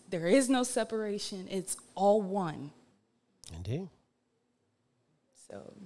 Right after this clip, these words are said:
Speaker 2: Have you, have you, have you, have you, like, had to do with a co-parent situation?
Speaker 1: No, so I've never had to do, I grew up in a family.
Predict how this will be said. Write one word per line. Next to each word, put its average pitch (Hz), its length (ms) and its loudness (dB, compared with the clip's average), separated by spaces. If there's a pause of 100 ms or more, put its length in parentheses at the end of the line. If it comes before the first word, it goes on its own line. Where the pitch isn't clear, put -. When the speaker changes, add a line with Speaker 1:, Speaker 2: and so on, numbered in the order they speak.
(220)
Speaker 2:
Have 127 100 0
you, 127 80 0
have 135 100 6
you, - 140 0
have 120 140 0
you, - 80 -2
have 107 200 -2
you, 120 220 -2
like, 110 320 -4
had 110 240 -2
to 107 60 -4
do 104 140 0
with 101 100 2
a 98 40 -4
co-parent 113 500 0
situation? 117 460 -4 (260)
Speaker 1:
No, 285 340 0
so 247 240 4
I've 247 260 8
never 240 300 4
had 226 280 6
to 220 60 -2
do, 214 300 2
I 233 180 6
grew 240 260 2
up 214 180 -2
in 202 80 -4
a 196 60 -4
family. 220 680 -6